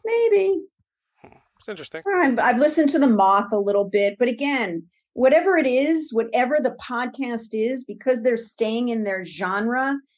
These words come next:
Speaker 1: it gets old for me after a while, whatever it is.
Speaker 2: Hmm. Yeah, which is, is, a, is a conflict for podcasts, 'cause, I mean, consistency is what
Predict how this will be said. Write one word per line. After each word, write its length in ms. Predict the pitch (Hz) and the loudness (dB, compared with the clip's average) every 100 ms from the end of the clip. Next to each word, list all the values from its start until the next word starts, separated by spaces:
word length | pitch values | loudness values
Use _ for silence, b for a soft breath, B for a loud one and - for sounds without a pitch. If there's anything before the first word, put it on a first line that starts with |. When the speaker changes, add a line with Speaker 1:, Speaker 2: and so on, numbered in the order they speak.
| _ | _
Speaker 1:
it 120 | 214 240 | -12 -4
gets 200 | 277 269 | -2 2
old 300 | 269 269 269 | 2 2 0
for 140 | 180 | -6
me 220 | 107 80 | -6 -8
after 300 | 87 - 107 | -10 -6 -6
a 40 | 87 | -4
while, 400 | 78 62 67 196 | -4 -4 -6 -4
whatever 420 | 202 220 247 185 | 0 2 2 0
it 80 | - 58 | -4 -10
is. 340 | - - - _ _ _ _ - | -14 -18 -20 _ _ _ _ -18
Speaker 2:
Hmm. 160 | 147 _ _ _ _ B B B - | -18 _ _ _ _ B B B -2
Yeah, 140 | 208 | 0
which 180 | 175 190 | 0 -4
is, 120 | 175 | -6
is, 140 | 165 151 | -8 -12
a, 180 | 139 | -12
is 140 | 135 127 | -14 -12
a 40 | |
conflict 480 | - 160 147 131 127 | -4 -2 -2 -6 -14
for 100 | 120 | -10
podcasts, 500 | - 139 135 120 - | -4 -2 -2 -8 -10
'cause, 80 | 117 | -18
I 20 | |
mean, 300 | 120 117 113 _ - | -18 -20 -20 _ -20
consistency 960 | 139 - - 190 - 156 - 139 131 | -14 -12 -8 -8 -8 -12 -10 -10 -12
is 60 | 117 | -12
what 140 | 123 | -16